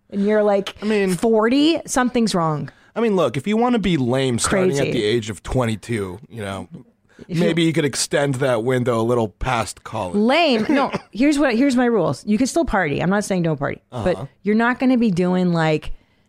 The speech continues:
Speaker 1: beer and a shot every night.
Speaker 2: You know what?
Speaker 1: That shit's done.
Speaker 2: I agree with that.
Speaker 1: Done.
Speaker 2: I haven't done, like, I, I don't actively seek out shots since I graduated college, and I,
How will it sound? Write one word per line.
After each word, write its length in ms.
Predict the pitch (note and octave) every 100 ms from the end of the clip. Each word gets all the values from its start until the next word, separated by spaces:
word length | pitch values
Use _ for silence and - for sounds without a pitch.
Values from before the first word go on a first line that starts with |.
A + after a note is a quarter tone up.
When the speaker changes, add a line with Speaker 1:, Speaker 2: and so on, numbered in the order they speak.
| _ _ _ _ _ E3
Speaker 1:
beer 380 | G#3 G3+ G3+ G3
and 320 | F#3 F3+ F3
a 60 |
shot 420 | - - E3 C3+ -
every 260 | F3+ E3 D#3
night. 240 | C#3 A#2 _ -
Speaker 2:
You 100 | F3+
know 140 | E3
what? 160 | E3 F#3+
Speaker 1:
That 160 | G#3+
shit's 260 | - A#3+ -
done. 280 | F3+ A#2 D#3
Speaker 2:
I 140 | E3
agree 260 | F#3+ F3 F#3+
with 160 | F3+ D#3
that. 80 |
Speaker 1:
Done. 140 | G3+ E3+
Speaker 2:
I 160 | F3+
haven't 320 | F3 G3 G#3 F3+
done, 260 | E3 D#3+ -
like, 180 | D3+ E3
I, 160 | E3+ - D3+
I 80 |
don't 320 | D#3 D#3+ E3+ C3+
actively 440 | C#3 B2 B2+ C3
seek 260 | - C3+ B2
out 180 | A2+ -
shots 500 | - G2+ F#2+ - -
since 260 | - B2 G#2+
I 100 | G2
graduated 520 | G2+ F#2 G2+ F2+ E2+
college, 400 | - A2 G2 G#2
and 100 | G#2
I, 120 | G2+